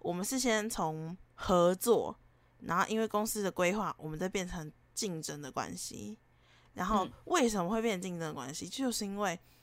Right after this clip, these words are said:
Speaker 1: 公司想知道各自的能耐在哪里嘛。
Speaker 2: 嗯，嗯，嗯。
Speaker 1: 对，那一开始在合作的时候，我们就已经各，各方分歧了，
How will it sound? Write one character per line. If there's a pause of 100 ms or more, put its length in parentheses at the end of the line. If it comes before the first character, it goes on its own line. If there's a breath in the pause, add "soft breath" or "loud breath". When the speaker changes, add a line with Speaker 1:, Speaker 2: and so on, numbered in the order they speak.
(380 soft breath)
Speaker 1:
公
司
想
知
道 (380)
各
自
的
能
耐
在
哪
里
嘛。 (760)
Speaker 2:
嗯，
嗯，
嗯。
Speaker 1:
对， (260)
那
一
开
始
在
合
作
的
时
候，
我
们
就
已
经 (220)
各，
各
方 (320)
分
歧
了，